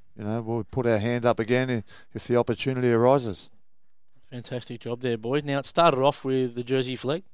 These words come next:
Speaker 2: We played St George, and we were out to a sixteen nil lead with four tries and no goals, Brownie, and, uh, got our pants pulled down, eighteen sixteen on the bell, mate. Talk us through that.
Speaker 1: We did. We were in control. I spoke to Joe O'Callaghan at halftime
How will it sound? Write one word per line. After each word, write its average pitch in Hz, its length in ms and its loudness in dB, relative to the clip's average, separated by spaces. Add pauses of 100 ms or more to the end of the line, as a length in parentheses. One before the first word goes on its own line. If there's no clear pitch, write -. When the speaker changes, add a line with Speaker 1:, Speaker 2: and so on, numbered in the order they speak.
(100)
Speaker 2:
We 123 60 -14
played 127 340 -4
St 123 180 -8
George, 147 400 -6 (600)
and 143 380 0
we 147 80 0
were 156 100 4
out 185 160 4
to 147 80 0
a 131 60 0
sixteen 143 540 -2
nil 139 220 -2
lead 156 220 4
with 135 140 -4
four 156 200 -2
tries 143 300 0
and 139 80 -8
no 139 140 -2
goals, 143 260 -2
Brownie, 131 500 -4
and, 135 260 -6
uh, 135 180 -2 (500)
got 180 100 -4
our 156 80 2
pants - 280 -4
pulled 147 220 -2
down, 127 180 -4
eighteen 135 340 -4
sixteen 131 580 -8
on 120 120 -8
the 120 80 -8
bell, 123 180 -2
mate. 127 200 -6 (120)
Talk 135 180 -6
us 131 80 -10
through 123 160 -6
that. 131 140 -10 (160)
Speaker 1:
We 123 120 2
did. 139 240 6
We 120 60 0
were 131 180 2
in 143 100 -2
control. 135 560 4
I 120 40 6
spoke 135 280 2
to 120 100 0
Joe 127 320 6
O'Callaghan 123 640 2
at 98 80 0
halftime 123 720 0